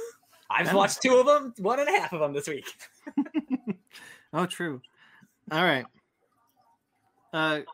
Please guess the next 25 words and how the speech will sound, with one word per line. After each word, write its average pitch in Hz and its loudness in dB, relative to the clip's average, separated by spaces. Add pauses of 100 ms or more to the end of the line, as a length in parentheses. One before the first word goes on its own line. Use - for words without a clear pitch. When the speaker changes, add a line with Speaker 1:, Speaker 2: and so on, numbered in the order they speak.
(160)
Speaker 2:
the 165 -6
Powerpuff 208 0
Girls 147 2
have 151 -6
been 151 -4
cast. 131 -2
The 165 -4
new 175 -2
C 190 -4
W 175 -2
Powerpuff 160 -4
Girls, 160 -2 (260)
uh, 143 -4
T 185 -2
V 185 0
series 131 -2 (580)
has 139 -10
cast 180 0
its 165 -8
three 160 -2
leads. 233 -8
Cast - -14
the 226 -8
Powerpuff 220 -12
Girls. - -16